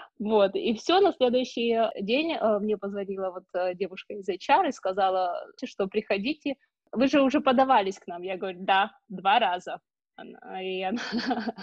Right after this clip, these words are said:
она говорит: «Ну вот приходите разу тогда не, не в H R, а вот на собеседование с партнером». Я вот пришла, и меня допустили к, таки к партнеру по аудиту, и он сказал:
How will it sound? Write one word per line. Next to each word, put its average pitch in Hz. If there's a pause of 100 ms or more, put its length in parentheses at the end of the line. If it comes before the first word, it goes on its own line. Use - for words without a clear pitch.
(500)
она 196
говорит: 196
«Ну 254
вот 262 (140)
приходите 226
разу 220
тогда 196
не, 196 (100)
не 196
в 185
H 202
R, 320
а 196
вот 190
на 185
собеседование 196
с -
партнером». 147 (800)
Я 214
вот 302
пришла, 240
и 226
меня 208
допустили 220
к, -
таки 190
к -
партнеру 285
по 202
аудиту, 202
и 190
он 185
сказал: 185